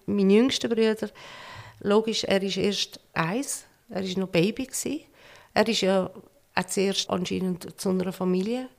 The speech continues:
gegeben worden und erst später dann ins Kinderheim gekommen ist. Äh, er ist anscheinend auch im Spital gsi, unterernährt. Also das hat's in der Schweiz eben schon gegeben, oder? Und ich selber hatte auch so ein Negenbüchlein gehabt, oder? Und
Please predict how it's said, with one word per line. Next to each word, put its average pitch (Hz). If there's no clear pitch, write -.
gegeben 208
worden 226
und 185
erst 196
später 190
dann 208
ins 208
Kinderheim 202
gekommen 208
ist. -
Äh, 180
er 185
ist 185
anscheinend 185
auch 170
im 170
Spital 185
gsi, 233
unterernährt. 226
Also 175
das 160
hat's 175
in 175
der 165
Schweiz 170
eben 175
schon 214
gegeben, 202
oder? 185
Und 185
ich 202
selber 220
hatte 185
auch 254
so 202
ein 196
Negenbüchlein 254
gehabt, -
oder? 175
Und 180